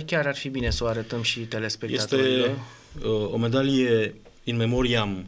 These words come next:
Speaker 2: la o sută de ani capitanului aviator Vasile Craiu. Pe spate, de asemenea, are un, uh, desen, uh, extraordinar de frumos cu avioane în luptă. Chiar avionul lui Craiu este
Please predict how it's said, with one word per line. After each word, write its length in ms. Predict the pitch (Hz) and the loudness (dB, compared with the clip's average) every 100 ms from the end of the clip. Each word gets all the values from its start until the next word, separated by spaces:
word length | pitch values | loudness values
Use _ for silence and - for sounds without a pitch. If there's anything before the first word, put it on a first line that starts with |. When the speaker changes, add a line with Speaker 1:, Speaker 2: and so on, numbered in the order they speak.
| - | -6
Speaker 2:
la 140 | 107 | -2
o 120 | 107 | 0
sută 280 | 107 135 123 | 0 0 -2
de 160 | 95 104 | -2 0
ani 460 | 110 113 107 104 | 0 0 0 -2
capitanului 480 | 98 104 107 110 104 | -2 -6 -2 -2 0
aviator 460 | 101 101 98 101 104 | -2 0 -2 0 -4
Vasile 340 | 92 90 95 92 | -2 -4 -4 -8
Craiu. 400 | - 98 107 - - - - - - - - | -6 -4 -4 -6 -16 -20 -20 -20 -20 -20 -4
Pe 60 | 117 | -2
spate, 420 | 117 123 120 113 | 0 0 0 0
de 120 | 110 | 2
asemenea, 520 | 107 131 123 113 104 | 0 0 0 0 0
are 220 | 107 107 | 0 0
un, 300 | 101 101 98 | 0 0 0
uh, 360 | 98 95 92 90 85 | -2 -2 -4 -8 -10
desen, 500 | - 104 - 117 107 | -6 -2 0 0 0
uh, 380 | 104 98 95 92 - 98 - - | 0 -2 -4 -8 -10 -14 -14 -8
extraordinar 540 | 104 - 107 107 104 | -6 -4 -2 -2 -2
de 60 | - | -6
frumos 400 | 101 107 107 - | -4 -2 -2 -4
cu 440 | - 107 101 98 101 | -4 -4 -2 -2 -4
avioane 420 | 98 107 110 104 | -2 0 0 0
în 80 | 95 | -2
luptă. 260 | 104 - | -4 -4
Chiar 200 | 101 107 | -2 -2
avionul 400 | 104 101 107 101 | -2 -2 -2 -2
lui 140 | 98 95 | -4 -8
Craiu 420 | - 110 107 95 | -4 -2 0 -2
este 460 | 90 92 - 92 | -4 -6 -4 -6